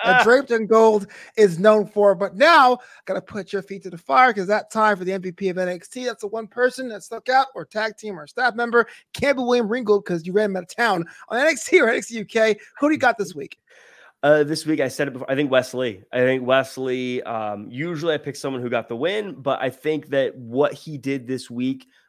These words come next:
Speaker 2: was a message to anyone and everyone that he's gonna be just fine, whether he's in a tag team on his own. And he told me, and I hope he told everyone in the back, that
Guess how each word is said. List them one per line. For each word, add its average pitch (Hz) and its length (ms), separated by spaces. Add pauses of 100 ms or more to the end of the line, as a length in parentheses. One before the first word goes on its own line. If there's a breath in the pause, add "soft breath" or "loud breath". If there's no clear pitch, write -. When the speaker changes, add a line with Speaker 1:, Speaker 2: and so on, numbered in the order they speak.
Speaker 2:
was 127 440
a 120 200
message 135 600
to - 160
anyone 139 560
and 120 140
everyone 117 720
that 107 300 (280)
he's 160 380
gonna 135 160
be 113 160
just 117 360
fine, 95 460 (140)
whether 120 200
he's 117 200
in 110 60
a 104 40
tag 127 360
team 123 280
on 110 180
his 107 140
own. 139 360
And 117 360 (280 soft breath)
he 147 300
told 143 380
me, 139 300
and 123 100
I 117 60
hope 127 240
he 120 60
told 120 240
everyone 117 260
in 113 60
the 110 60
back, 120 440
that 110 400